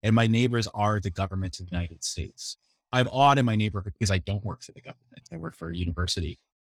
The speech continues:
a private university too. It's weird. And I often have asked people like that, like, "All right, so a new politician's elected. How does that affect your day-to-day life?" And the majority of these bureaucrats who are working these alphabet agencies in Washington, D C,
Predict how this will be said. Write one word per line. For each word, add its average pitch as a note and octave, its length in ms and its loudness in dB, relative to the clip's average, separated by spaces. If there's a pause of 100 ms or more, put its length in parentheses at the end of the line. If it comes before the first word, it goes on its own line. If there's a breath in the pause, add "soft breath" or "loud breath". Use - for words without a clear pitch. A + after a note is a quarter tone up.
(100)
a - 40 -12
private C3+ 340 4
university F#2 540 -4
too. F#2+ 380 -2
It's - 100 -18
weird. F2 280 -14 (320)
And C3+ 80 2
I C#3 80 6
often C#3 280 4
have A#2 80 0
asked A#2+ 240 0
people G2 200 -4
like F2 180 -2
that, F2 180 -6
like, F#2 200 -8
"All F3+ 80 0
right, C#3+ 200 2
so C3 360 0 (120)
a B2+ 100 0
new D#3 100 2
politician's B2 540 2
elected. A2+ 300 -2
How A#2 120 2
does A#2 80 0
that A2 100 -2
affect G#2 280 -2
your G#2 100 -2
day-to-day F#2+ 380 -2
life?" B2 300 4
And A#2 80 -4
the A#2 60 2
majority C3+ 440 4
of A2+ 100 -2
these A2+ 180 2
bureaucrats G2 640 2
who G#2 100 0
are F#2+ 40 2
working F#2 300 0
these F#2+ 120 2
alphabet F#2 380 0
agencies F#2 460 -4
in F#2 80 -2
Washington, F2+ 360 -2
D F2+ 120 -6
C, F2 280 0